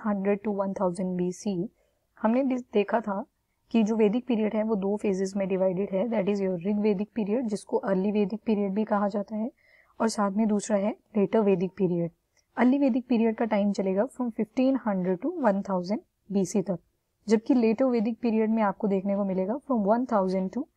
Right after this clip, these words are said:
कहीं जगह सिक्स हंड्रेड मिलेगा, कहीं जगह फ़ाइव हंड्रेड बी सी मिलेगा। आप फ़ाइव हंड्रेड प्रेफर कर सकते हो। So इस लेक्चर में आज हम करेंगे about the political life of ऋग्वेदिक आर्यंस, कि इनकी पॉलिटिकल लाइफ कैसी थी। जैसे आज की जो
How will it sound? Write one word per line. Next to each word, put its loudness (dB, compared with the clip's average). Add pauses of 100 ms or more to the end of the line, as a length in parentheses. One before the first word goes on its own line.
(400)
कहीं 8
जगह 6
सिक्स -2
हंड्रेड 2
मिलेगा, 2
कहीं 0
जगह 2
फ़ाइव 0
हंड्रेड -2
बी -2
सी -2
मिलेगा। 0 (220)
आप -2
फ़ाइव 0
हंड्रेड 0
प्रेफर -2
कर -4
सकते -6
हो। -4 (1300)
So -4
इस 0
लेक्चर 4
में 2
आज 0
हम -2
करेंगे 2
about 0
the 2 (140)
political 2 (100)
life -2
of 0
ऋग्वेदिक 2
आर्यंस, -2
कि -2
इनकी 2
पॉलिटिकल 0
लाइफ 2
कैसी 0
थी। -2 (460)
जैसे 4
आज 0
की 2
जो 2